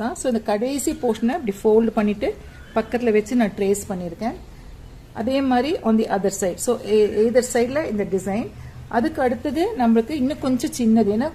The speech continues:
ஒரு ஒரு ஹைட்ல கேட்டதுனால கொஞ்சம் சின்னதா வைக்கணும் அங்க. அப்போ இன்னும் கொஞ்சம் குறைச்சிட்டு ரெண்டு டிசைன் ஃப்ளவர் மட்டும் இருக்கிற மாதிரி. And ஃபைனலா பார்த்தீங்கன்னா சிங்கிள் ஃப்ளவர். So அதுக்கு இப்படி ஃபோல்டு பண்ணி சிங்கிள் ஃப்ளவர் இங்க ட்ரேஸ் பண்ணியிருக்கேன். So இது ஒரு ஹை நெக் பிளவுஸு,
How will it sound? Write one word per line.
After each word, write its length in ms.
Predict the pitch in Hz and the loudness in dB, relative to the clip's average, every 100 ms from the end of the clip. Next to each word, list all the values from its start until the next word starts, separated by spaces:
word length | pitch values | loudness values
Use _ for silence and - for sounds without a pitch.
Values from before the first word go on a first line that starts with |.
| - 220 | -2 0
ஒரு 100 | 269 | 2
ஒரு 100 | 285 254 | 0 0
ஹைட்ல 300 | 208 220 233 233 220 | 0 -2 -2 -2 0
கேட்டதுனால 500 | 208 214 196 214 370 | 0 0 -2 -2 -2
கொஞ்சம் 220 | 254 247 - | -2 -2 0
சின்னதா 300 | 233 233 247 208 | 0 2 2 0
வைக்கணும் 300 | 196 202 175 | -2 -2 -2
அங்க. 160 | 170 277 - - - - | -4 -8 -10 -18 -12 -8
அப்போ 160 | 226 277 294 | 0 0 0
இன்னும் 200 | 240 294 254 | -2 0 2
கொஞ்சம் 240 | 220 196 202 | 2 0 0
குறைச்சிட்டு 420 | 208 208 226 277 427 415 214 | -2 -2 -4 -2 -2 0 2
ரெண்டு 260 | 240 262 247 - - 208 220 | 2 4 2 2 -6 2 4
டிசைன் 280 | 214 214 196 | 6 4 2
ஃப்ளவர் 280 | 208 202 214 | 0 0 0
மட்டும் 200 | 202 220 202 | 0 0 0
இருக்கிற 240 | - 185 170 | -2 -4 -4
மாதிரி. 180 | 175 220 427 - - - 233 | -2 -2 -4 -8 -18 -4 2
And 140 | 226 226 - | 2 2 0
ஃபைனலா 540 | 226 240 262 277 294 285 | 0 0 -2 -2 -2 -2
பார்த்தீங்கன்னா 360 | 202 202 220 466 - | -2 -2 -4 -6 0
சிங்கிள் 340 | 254 240 226 - | 4 6 4 2
ஃப்ளவர். 320 | 165 151 - - - - - | -4 -4 -8 -16 -20 -20 -10
So 80 | 294 247 | -2 2
அதுக்கு 240 | 226 240 240 | 2 2 -2
இப்படி 160 | 214 220 | -2 2
ஃபோல்டு 280 | 220 226 220 214 | 2 4 2 0
பண்ணி 180 | 226 466 - - | -2 -4 -8 -2
சிங்கிள் 300 | 269 233 226 | 2 2 2
ஃப்ளவர் 280 | 202 180 254 | 0 0 2
இங்க 120 | 220 190 | 0 0
ட்ரேஸ் 240 | 175 175 - | -4 -4 -6
பண்ணியிருக்கேன். 380 | 170 156 - - - - - - | -12 -12 -16 -18 -18 -20 -18 -4
So 140 | 247 254 247 | 0 2 2
இது 60 | 226 | 0
ஒரு 100 | 214 226 | 0 0
ஹை 140 | 240 302 | 0 0
நெக் 180 | 320 320 185 | -4 -8 -4
பிளவுஸு, 420 | 202 202 196 220 | -2 -2 0 0